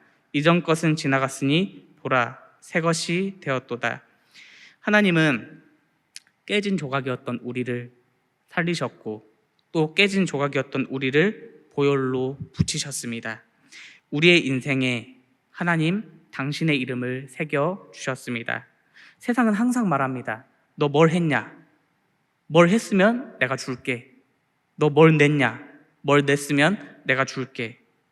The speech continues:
그러나 하나님은 묻지 않습니다. 너가 얼마나 고난 받았냐, 얼마나 깨졌냐, 그것도 묻지 않으십니다.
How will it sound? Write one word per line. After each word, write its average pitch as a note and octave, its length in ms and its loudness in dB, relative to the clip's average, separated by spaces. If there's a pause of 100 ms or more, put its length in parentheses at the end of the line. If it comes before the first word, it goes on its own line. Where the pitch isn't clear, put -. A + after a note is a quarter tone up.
(180)
그러나 C3+ 560 -2 (220)
하나님은 D3 760 -4
묻지 C3 280 -8
않습니다. A#2 600 -10 (560)
너가 C3+ 140 -2
얼마나 E3 460 4
고난 C3+ 480 -4
받았냐, B2 520 -4 (240)
얼마나 E3 500 0
깨졌냐, D#3+ 480 -4 (240)
그것도 D#3 880 -8
묻지 C#3+ 600 -12 (280)
않으십니다. A#2+ 720 -8